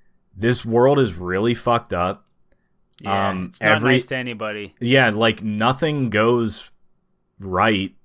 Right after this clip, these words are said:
Speaker 1: ever for anyone.
Speaker 2: Yeah.
Speaker 1: And, like, the idea that you would ever actually get out of this alive was always insane. And
Speaker 2: Yeah.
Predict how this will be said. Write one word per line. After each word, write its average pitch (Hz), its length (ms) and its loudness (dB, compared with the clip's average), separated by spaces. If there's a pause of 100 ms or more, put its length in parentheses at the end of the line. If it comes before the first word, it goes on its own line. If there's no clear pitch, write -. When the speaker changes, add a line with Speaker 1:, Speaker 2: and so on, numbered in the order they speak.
(140)
Speaker 1:
ever 92 580 -2
for 95 220 -6
anyone. 107 320 -2
Speaker 2:
Yeah. 104 300 -10 (440)
Speaker 1:
And, 107 460 0 (260)
like, 107 460 0
the 117 220 0
idea 113 500 2
that 123 180 0
you 110 520 -2 (480)
would 107 280 -4
ever 104 460 0
actually 107 500 -4
get 98 160 -2
out 92 200 0
of 95 100 -8
this 101 180 -6
alive 95 640 -6 (160)
was 107 240 -2 (120)
always 104 840 2 (500)
insane. 90 680 -8 (600)
And 101 340 -2
Speaker 2:
Yeah. 90 60 -10